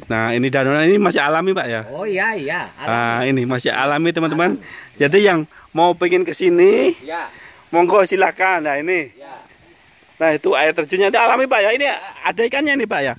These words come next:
Speaker 2: Oh, ada. Ada,
Speaker 1: Hmm.
Speaker 2: ada. Ada, ada ikan gabus, ada.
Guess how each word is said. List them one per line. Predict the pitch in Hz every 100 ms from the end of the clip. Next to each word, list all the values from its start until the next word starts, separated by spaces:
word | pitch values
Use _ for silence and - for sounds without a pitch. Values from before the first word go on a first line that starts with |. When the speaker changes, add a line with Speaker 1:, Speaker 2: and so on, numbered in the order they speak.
| - 135
Speaker 2:
Oh, | 226
ada. | 220 214 226 240 226 143
Ada, | - 160
Speaker 1:
Hmm. | 151 156 160 165
Speaker 2:
ada. | 165 165 160 - -
Ada, | 143 -
ada | - - - -
ikan | 147 165 165 165
gabus, | 147 143 160 175 180 147
ada. | - - 135